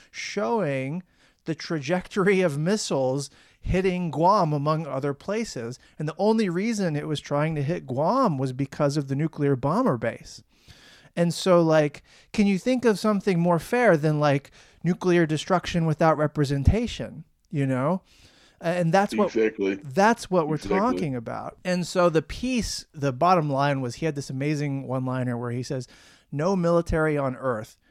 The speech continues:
Speaker 1: is sensitive enough to perceive something as soft as the whisper of another worldview."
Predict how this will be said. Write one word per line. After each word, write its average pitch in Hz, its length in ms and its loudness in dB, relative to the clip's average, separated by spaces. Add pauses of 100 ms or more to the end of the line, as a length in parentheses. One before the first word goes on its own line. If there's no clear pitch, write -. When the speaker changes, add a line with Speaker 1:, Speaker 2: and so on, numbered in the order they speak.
Speaker 1:
is 123 160 -10
sensitive 165 560 -4
enough 139 480 -4 (280)
to - 100 -10
perceive 151 440 -8
something 156 480 -6
as 131 120 -6
soft 139 520 -2
as 123 180 -6
the 123 100 -4
whisper 123 580 -4 (340)
of 135 140 -2
another 135 300 0
worldview." 123 640 -4